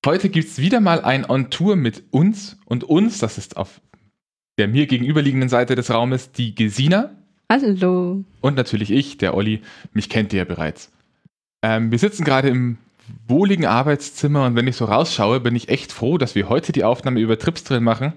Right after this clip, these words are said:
Speaker 1: und gestern im Legoland waren und nicht andersrum, denn draußen schüttet's grad aus Eimern. Und ich hoffe, dass man, äh, für den Fall, dass doch später das starke Gewitter noch loslegt, man das nicht zu stark hört. Oder wir abbrechen müssen.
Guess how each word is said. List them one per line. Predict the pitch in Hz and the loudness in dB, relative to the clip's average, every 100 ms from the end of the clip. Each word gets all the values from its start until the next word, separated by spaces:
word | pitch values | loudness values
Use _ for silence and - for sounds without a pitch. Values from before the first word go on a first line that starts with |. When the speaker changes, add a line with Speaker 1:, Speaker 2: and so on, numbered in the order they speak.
| _ _ - | _ _ -6
Speaker 1:
und | 110 - | -4 -2
gestern | 151 - 123 101 | -2 0 0 4
im | |
Legoland | 101 101 110 107 110 | 4 4 4 2 0
waren | 110 120 | 0 -2
und | 127 | 0
nicht | 180 - | -2 -2
andersrum, | 117 110 - 90 95 | 0 0 -2 -6 -2
denn | 101 | 0
draußen | 101 131 - | 2 0 -2
schüttet's | - 151 - | -6 -6 -6
grad | - 131 - - _ _ _ | -4 -4 -6 -20 _ _ _
aus | - 113 - - | -6 -6 -8 -8
Eimern. | 90 85 80 - _ _ _ _ _ _ _ _ _ _ _ - | -6 -6 -10 -14 _ _ _ _ _ _ _ _ _ _ _ -2
Und | 151 | 0
ich | 143 | 2
hoffe, | 170 180 | 0 2
dass | 147 - | 2 2
man, | 135 123 123 123 123 - | 2 2 2 0 -2 0
äh, | 117 113 113 113 _ _ _ _ _ _ | 2 2 0 -4 _ _ _ _ _ _
für | 127 | -2
den | 120 | 0
Fall, | 127 123 | 2 2
dass | 120 - | 0 -2
doch | 123 - | -4 -4
später | - 113 113 | -2 0 0
das | 110 - _ _ _ _ | -2 -6 _ _ _ _
starke | - 117 117 | -2 -2 0
Gewitter | 113 147 151 | 0 2 2
noch | 139 123 | 2 2
loslegt, | 131 127 123 120 - | 2 2 0 0 0
man | 113 | 0
das | 110 | 2
nicht | 120 113 | 0 0
zu | - 147 | 0 0
stark | - 104 95 | 2 0 0
hört. | - - - - _ _ _ 113 | -6 -8 -14 -20 _ _ _ -2
Oder | 104 | 0
wir | 92 | 0
abbrechen | 82 85 87 87 | -2 -6 -6 -8
müssen. | - | -10